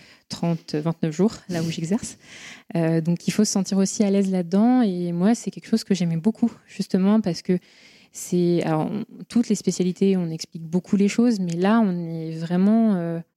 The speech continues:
on peut pas toucher les enfants si les parents sont pas d'accord et pas OK. Donc, on est obligé, ça nous oblige en permanence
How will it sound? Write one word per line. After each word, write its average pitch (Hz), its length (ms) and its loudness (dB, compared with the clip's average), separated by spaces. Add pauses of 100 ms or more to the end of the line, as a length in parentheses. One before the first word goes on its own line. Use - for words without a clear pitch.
on 175 60 -2
peut 165 100 0
pas 240 140 2
toucher - 180 -4
les 185 160 0
enfants 208 220 -2
si - 160 -4
les 170 80 0
parents 175 240 2
sont - 160 -6
pas 170 180 -4
d'accord 165 260 0
et 202 80 4
pas 160 160 -4
OK. 240 280 0
Donc, 190 280 0
on 180 140 2
est - 80 -4 (160)
obligé, 233 420 2
ça 208 120 2
nous 202 160 6
oblige 214 400 2 (520)
en 180 100 4
permanence 240 640 2